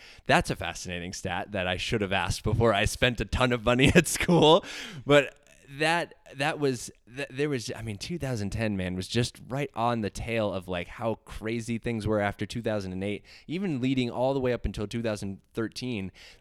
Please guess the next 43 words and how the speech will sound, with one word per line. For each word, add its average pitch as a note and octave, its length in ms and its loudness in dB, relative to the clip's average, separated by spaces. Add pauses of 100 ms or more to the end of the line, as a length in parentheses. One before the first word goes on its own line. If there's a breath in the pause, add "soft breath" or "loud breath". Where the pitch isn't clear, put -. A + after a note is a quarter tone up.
things F3 200 0
were B2+ 100 2
just, G#2 220 -2
like, F2+ 220 -4
a G#2+ 80 -6
mess G#2+ 380 -4
in G#2 80 -6
the F#2 80 -4
economy, F#2+ 420 -6
but F2 140 -6
I G2+ 80 -6
just A#2 240 -8
never B2 320 -6
let A2 300 -4
that, F#2+ 300 -2 (440 loud breath)
like, G#2+ 260 2 (420)
be A#2 300 4
the F#2+ 240 -4
driving G2 640 -4
factor. F#2+ 500 -6
Like, F2 260 -8 (720 soft breath)
it A#2+ 80 -14
felt F3 180 8
like B2 140 2
it A#2 100 0
sometimes. A2 460 4
It G2+ 40 2
felt B2+ 200 6
like G#2 180 2
it G#2 40 -6
was G2+ 120 -4
a G2 60 -4
good G2 160 0
excuse. G#2 420 2
Like, F#2+ 160 0 (240 loud breath)
"Well, C3 240 0
I, C3 140 0
I G#2+ 160 -4
didn't B2+ 240 -6
get B2+ 220 -4
that, A2 280 -2
you G#2 140 -6
know, F#2+ 240 -2